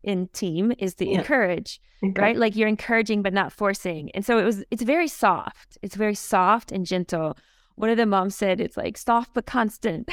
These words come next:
Speaker 1: <laughs>
Speaker 2: <laughs>
Speaker 1: right? And so it can be a lot of pressure, but you don't feel it so much because it's,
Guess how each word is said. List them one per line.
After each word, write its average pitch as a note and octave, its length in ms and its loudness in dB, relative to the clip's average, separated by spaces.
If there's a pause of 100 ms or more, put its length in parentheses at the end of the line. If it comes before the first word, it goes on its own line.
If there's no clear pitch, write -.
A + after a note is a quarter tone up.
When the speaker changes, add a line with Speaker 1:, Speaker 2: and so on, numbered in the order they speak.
(160)
Speaker 1:
<laughs> E4+ 200 0
Speaker 2:
<laughs> B3+ 1120 2
Speaker 1:
right? C#4+ 260 2 (260)
And C#4 160 -6
so D4+ 100 2
it D4+ 80 -4
can F4 140 2
be F4+ 120 4
a E4+ 80 4
lot - 240 2
of E3+ 200 -4
pressure, A3 380 2
but G3+ 160 -2
you A3 140 -2
don't G#3+ 260 0
feel D4 240 2
it - 180 -2
so G3 140 0
much E3+ 320 -4
because F#3 340 -2
it's, F3+ 360 -6